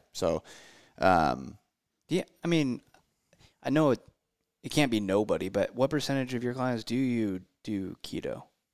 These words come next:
Speaker 2: It's gotta be low, but
Speaker 1: My
Speaker 2: is there a
Speaker 1: personal,
Speaker 2: cer-
Speaker 1: my personal clients is zero.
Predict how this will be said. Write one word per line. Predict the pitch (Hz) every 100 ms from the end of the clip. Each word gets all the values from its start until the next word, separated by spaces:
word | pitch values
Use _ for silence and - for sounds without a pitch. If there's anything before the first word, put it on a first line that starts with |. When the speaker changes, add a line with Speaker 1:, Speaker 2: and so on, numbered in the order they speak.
| _ - - - - _
Speaker 2:
It's | -
gotta | - 156
be |
low, | 95 107 143 117
but | 117 92 - -
Speaker 1:
My | 101 107 147 156
Speaker 2:
is | -
there |
a | 139
Speaker 1:
personal, | 160 - 110 98 95
Speaker 2:
cer- | - -
Speaker 1:
my | 104 123
personal | - 131 135 104
clients | 92 85 85
is | 82
zero. | 80 104 - - 90